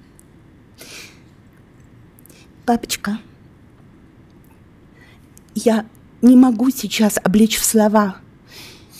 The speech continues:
ту мысль, какая зияющая рана в душе, в душе у всех у нас.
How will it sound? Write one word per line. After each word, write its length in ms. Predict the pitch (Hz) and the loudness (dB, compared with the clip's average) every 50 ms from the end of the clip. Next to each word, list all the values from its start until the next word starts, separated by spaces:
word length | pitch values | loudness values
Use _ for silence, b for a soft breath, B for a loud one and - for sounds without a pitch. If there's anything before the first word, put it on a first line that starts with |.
| b b b _ | b b b _
ту 80 | 247 254 | 4 6
мысль, 560 | 262 247 285 320 277 - - 226 208 190 160 | 8 8 8 6 6 4 2 2 2 0 0
какая 500 | - - 226 220 220 - 220 233 220 220 | 0 -2 -2 0 2 2 4 6 6 6
зияющая 800 | 208 170 208 214 226 214 220 220 214 - - - 247 220 220 226 | 4 4 4 4 4 4 4 2 0 -2 -2 0 2 4 4 4
рана 400 | 226 226 233 262 277 294 - - - - - - - B B B B B B | 2 4 4 4 4 2 0 -8 -20 -20 -20 -20 -20 B B B B B B
в 120 | - 226 214 | -8 -4 -4
душе, 480 | 208 220 - - - - - - 160 - - - - - _ _ - _ _ - - _ _ - - - b b b b b b b b b - - | -4 -4 -2 -4 -4 -4 -4 -6 -8 -10 -16 -20 -20 -20 _ _ -20 _ _ -20 -20 _ _ -20 -20 -20 b b b b b b b b b -16 -12
в 80 | - 190 | -6 -4
душе 240 | 226 226 - 269 247 | -2 0 0 0 0
у 40 | |
всех 320 | 240 - - - 254 - - | -2 -2 -2 -2 -2 0 0
у 40 | 202 | 0
нас. 400 | 180 160 160 170 - - - | 0 0 -2 -6 -10 -16 -18